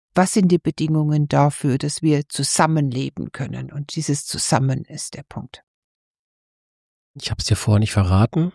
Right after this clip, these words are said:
Speaker 2: Das hier ist eine Zeitkapsel. Wir fliegen jetzt ins Jahr zweitausendfünfzig zum Brandenburger Tor und steigen dort wieder aus.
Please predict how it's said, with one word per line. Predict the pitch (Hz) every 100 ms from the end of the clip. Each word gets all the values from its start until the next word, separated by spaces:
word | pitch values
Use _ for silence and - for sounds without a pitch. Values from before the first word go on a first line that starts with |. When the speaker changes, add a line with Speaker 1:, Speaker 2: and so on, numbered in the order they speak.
| _
Speaker 2:
Das | 107 -
hier | -
ist | 107
eine | - 95 95
Zeitkapsel. | 123 127 104 - 131 185
Wir | - 104
fliegen | - 117 117
jetzt | 101 104 - -
ins | 120 -
Jahr | 98 98
zweitausendfünfzig | - 98 95 95 90 - - 123 - - 139 147 -
zum | - 92
Brandenburger | 95 92 95 90 87 -
Tor | - 113 165
und | - _ _ -
steigen | - 90 90
dort | 85 87
wieder | 87 80 -
aus. | 78 -